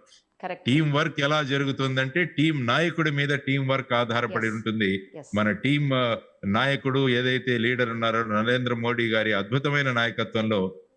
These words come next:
Speaker 2: దేశం బ్రహ్మాండంగా ముందుకు వెళుతోంది అన్నది నా రియాక్షన్. మీరు పీఓకే గురించి అడిగారు, పాక్
Speaker 1: అవును.
Speaker 2: ఆక్యుపైడ్ కాశ్మీర్
Speaker 1: అవును.
Speaker 2: గురించి
Speaker 1: మ్మ్.
Speaker 2: ఇప్పుడు ఏమి చేయాలి?
Speaker 1: మ్మ్.
Speaker 2: వేచి చూద్దాం. ఖచ్చితంగా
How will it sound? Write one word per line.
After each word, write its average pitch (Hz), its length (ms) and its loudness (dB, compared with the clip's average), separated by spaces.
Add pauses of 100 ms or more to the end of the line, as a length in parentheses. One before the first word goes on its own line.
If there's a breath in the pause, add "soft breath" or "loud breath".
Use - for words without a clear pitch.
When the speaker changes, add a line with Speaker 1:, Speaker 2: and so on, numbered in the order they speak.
Speaker 2:
దేశం 117 340 0
బ్రహ్మాండంగా 123 540 0
ముందుకు 110 380 -2
వెళుతోంది 107 540 0
అన్నది 110 500 -2 (360)
నా 104 420 0 (120)
రియాక్షన్. 110 420 0
మీరు 135 200 2
పీఓకే 170 460 0
గురించి 135 400 -2
అడిగారు, 95 300 -2
పాక్ 143 220 -2
Speaker 1:
అవును. 165 100 0
Speaker 2:
ఆక్యుపైడ్ 120 400 -4
కాశ్మీర్ 120 460 -2
Speaker 1:
అవును. 104 120 -2
Speaker 2:
గురించి 127 200 0
Speaker 1:
మ్మ్. 131 140 -4
Speaker 2:
ఇప్పుడు 101 180 -2
ఏమి 113 200 0
చేయాలి? 95 440 0
Speaker 1:
మ్మ్. 143 420 -16 (300)
Speaker 2:
వేచి 160 320 0 (120)
చూద్దాం. 160 320 0 (920)
ఖచ్చితంగా 147 760 0